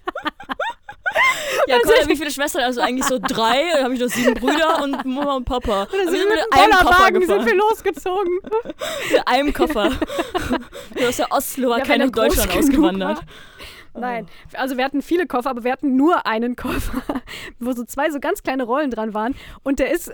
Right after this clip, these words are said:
Speaker 2: ähm, gezogen worden. Gott, das kann ich jetzt schwer erklären, wenn man das nicht sieht.
Speaker 1: Von meiner kleinen
Speaker 2: Also
Speaker 1: Schwester.
Speaker 2: heute werden die ja, würden die ja so gezogen,
Speaker 1: Ja, ja.
Speaker 2: dass die, ähm, hochkant stehen.
Speaker 1: Ja.
Speaker 2: Und damals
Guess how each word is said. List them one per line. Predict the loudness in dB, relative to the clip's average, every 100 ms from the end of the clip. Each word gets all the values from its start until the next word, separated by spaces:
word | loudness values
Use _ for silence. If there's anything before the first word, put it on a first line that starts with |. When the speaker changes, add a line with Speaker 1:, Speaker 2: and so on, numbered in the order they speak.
| -18 _ -20 -20 -20 _ 0
Speaker 2:
ähm, | 2 2 0
gezogen | -4 -4 0 0 2 0
worden. | 0 0 -2 -4 _ -6
Gott, | -4
das | -4 -4
kann | -4
ich | -2
jetzt | -4 -2
schwer | -2
erklären, | -2 -4 -4 -2
wenn |
man | -2
das | -4
nicht | -4
sieht. | -4 -4
Speaker 1:
Von | -6 -6
meiner | -6 -6
kleinen | -6 -6 -2
Speaker 2:
Also | 0 2
Speaker 1:
Schwester. | 2
Speaker 2:
heute | 2 2
werden | 2 4
die |
ja, | 2 0
würden | 0 0
die | 2
ja | 2
so | 2 0 0
gezogen, | -6 -6 0 2
Speaker 1:
Ja, | 2
ja. | 0 -4
Speaker 2:
dass | -4 -4 -4
die, | -4 -2 -2 -6 _ -2
ähm, | -2 0 -4 -4
hochkant | 0 0 0 -8 -8
stehen. | -8 -6 -6 -4
Speaker 1:
Ja. | -6 -8 -12 -20 _
Speaker 2:
Und | -6 0
damals | 2 2 0 -4